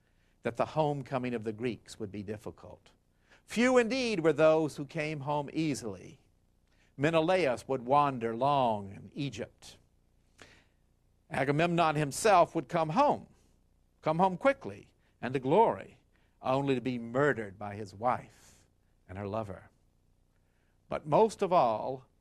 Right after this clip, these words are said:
Odysseus would suffer. For ten years, as long as it took to besiege Troy, for ten more years, Odysseus would roam, hated by the god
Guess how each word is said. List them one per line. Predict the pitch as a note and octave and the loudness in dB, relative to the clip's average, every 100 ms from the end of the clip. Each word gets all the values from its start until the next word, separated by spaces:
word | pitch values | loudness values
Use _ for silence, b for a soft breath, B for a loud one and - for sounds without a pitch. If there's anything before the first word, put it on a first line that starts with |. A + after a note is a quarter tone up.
| _ | _
Odysseus | A2 A#2 C#3 - G#2 A2 - | -12 -8 -8 -8 -14 -16 -18
would | A2 | -16
suffer. | - F#2 - - _ _ _ _ _ _ _ _ _ - | -12 -12 -16 -20 _ _ _ _ _ _ _ _ _ -10
For | |
ten | A#2+ A3+ B3+ | 0 2 2
years, | C4 C4 A#2 - - - - b b | 0 0 -2 -4 -16 -18 -20 b b
as | - B2 | -6 0
long | D#3 F3+ F#3+ | 2 4 2
as | E3+ | 0
it | F3+ - | -4 0
took | G3+ - | 0 0
to | E3+ | -6
besiege | D3+ - G3 F3+ D#3+ - | -6 -4 -2 -2 -4 -2
Troy, | B3+ G3 G#2+ - - b b | 2 2 2 -4 -16 b b
for | - B2 | -10 -8
ten | - A#3+ A#3+ | 0 0 0
more | A3 A3+ | 0 0
years, | G3+ G#3 C3+ A#2 A2 | 0 0 0 0 -6
Odysseus | C#3 D3+ F3 A#2+ G2+ - - b b b A2+ | -2 -2 -2 -6 -10 -12 -14 b b b 0
would | B2 | 0
roam, | G#2+ A#2 C#3+ C3 G#2 G#2 - - - _ _ _ _ _ _ _ _ _ _ _ _ | 0 2 2 2 -4 -10 -20 -20 -20 _ _ _ _ _ _ _ _ _ _ _ _
hated | F#3 D#3 C#3+ B2 | 0 2 2 4
by | C3 | 2
the | B2 B2 | 2 -4
god | G#2 D3 C3 B2 A2+ | 0 2 4 2 0